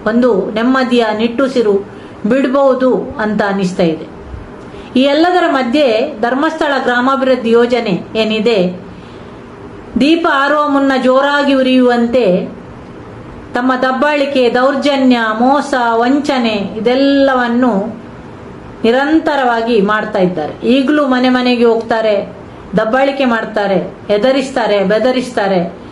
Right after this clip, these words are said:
ಎಲ್ಲವನ್ನು ಮಾಡ್ತಾ ಇದ್ದಾರೆ. ನೀವು ಗಮನಿಸಿರ್ಬೋದು, ಮೊನ್ನೆ ಸಂಚಾರಿ ಸ್ಟುಡಿಯೋದ ಒಂದು ವಿಡಿಯೋದಲ್ಲಿ ಒಂದು ಮಹಿಳೆ ಯಾವ ರೀತಿ ಪ್ರಚೋದನೆ ಮಾಡ್ತಾ ಇದ್ಲು ಅಂದ್ರೆ, ಅವರನ್ನು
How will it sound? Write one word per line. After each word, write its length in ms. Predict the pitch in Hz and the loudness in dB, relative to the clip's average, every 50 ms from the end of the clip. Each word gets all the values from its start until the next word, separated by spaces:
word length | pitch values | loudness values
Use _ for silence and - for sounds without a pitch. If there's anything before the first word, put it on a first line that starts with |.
| - - - - | -18 -14 -8 -4
ಎಲ್ಲವನ್ನು 500 | 208 214 247 285 302 294 269 233 226 262 | 0 2 2 2 2 2 2 0 0 0
ಮಾಡ್ತಾ 340 | 254 226 202 185 175 - 175 | 0 0 -2 -2 -2 -2 -2
ಇದ್ದಾರೆ. 320 | 156 147 - 156 139 139 135 - - - - - - - - - - - - - - - - - - - - - - - - - - 254 | -2 -2 -4 -8 -10 -12 -12 -16 -18 -18 -18 -18 -18 -18 -18 -18 -18 -18 -18 -18 -18 -18 -18 -18 -18 -18 -16 -16 -16 -18 -14 -6 0 2
ನೀವು 120 | 262 254 | 2 2
ಗಮನಿಸಿರ್ಬೋದು, 800 | 254 262 262 285 311 320 311 311 311 240 220 202 202 190 180 180 | 4 2 2 2 2 2 2 2 0 0 2 2 2 2 4 4
ಮೊನ್ನೆ 420 | 185 196 202 196 190 185 170 175 - - - | 2 2 2 2 2 2 2 0 -2 -6 -6
ಸಂಚಾರಿ 420 | 240 254 269 262 277 262 262 269 | -4 -2 0 0 0 2 0 0
ಸ್ಟುಡಿಯೋದ 420 | 262 - 247 226 220 226 220 214 214 | 0 0 0 2 4 4 2 2 2
ಒಂದು 340 | 208 208 208 208 208 208 | 0 0 0 0 2 4
ವಿಡಿಯೋದಲ್ಲಿ 720 | 202 220 226 220 220 208 190 185 175 180 196 226 196 175 180 - - - - - - - - - - - - - - | 4 4 4 4 4 4 4 4 4 4 4 4 2 2 0 -2 -6 -14 -16 -18 -18 -18 -18 -18 -18 -18 -10 -4 -2
ಒಂದು 380 | 240 254 254 254 240 233 202 | 0 2 4 4 4 4 2
ಮಹಿಳೆ 460 | 196 208 233 254 285 311 330 294 269 247 | 0 0 0 0 2 2 4 4 4 4
ಯಾವ 320 | 240 247 262 294 311 320 | 4 2 2 2 2 2
ರೀತಿ 480 | 302 269 269 285 311 330 330 - 311 277 | 2 2 2 2 2 2 2 2 0 2
ಪ್ರಚೋದನೆ 540 | 247 254 247 247 - 285 277 269 269 254 | 2 0 -2 0 0 0 2 2 2 0
ಮಾಡ್ತಾ 340 | 254 240 226 226 226 - 247 | 0 0 0 -2 -2 -2 0
ಇದ್ಲು 320 | 226 220 208 202 208 214 214 | 0 0 0 0 0 2 2
ಅಂದ್ರೆ, 340 | 208 202 196 196 196 202 | 2 2 2 2 2 2
ಅವರನ್ನು 720 | 196 196 208 202 202 190 190 202 208 190 165 180 - - | 2 2 2 0 0 0 0 0 0 0 0 -2 -2 -6